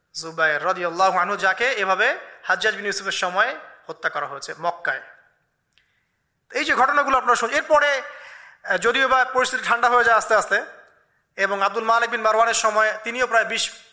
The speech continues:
বা বাইশ বছর ক্ষমতা কাটান, এবং ওই সময় মুসলিমরা এই যে সিন্ধু প্রদেশ জয়, ওইদিকে তারেক বিন জিয়াদের স্পেন জয়, এদিকে আপনার এই যে আমাদের ভারতবর্ষ জয়, এগুলো ওই সময় ঘটেছে।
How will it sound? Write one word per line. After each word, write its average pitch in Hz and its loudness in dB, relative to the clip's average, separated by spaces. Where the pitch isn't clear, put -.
বা 180 0
বাইশ 202 0
বছর 208 -2
ক্ষমতা 196 -2
কাটান, 180 0
এবং 196 -6
ওই 220 0
সময় 240 2
মুসলিমরা 226 -2
এই 214 0
যে 208 -4
সিন্ধু 226 -4
প্রদেশ 214 -2
জয়, 196 2
ওইদিকে 190 -4
তারেক 202 0
বিন 202 -4
জিয়াদের 196 0
স্পেন 196 -2
জয়, 185 2
এদিকে 180 -6
আপনার 175 0
এই 175 -8
যে 165 -8
আমাদের 175 0
ভারতবর্ষ 208 0
জয়, 190 2
এগুলো 269 -4
ওই 254 2
সময় 240 0
ঘটেছে। 160 -8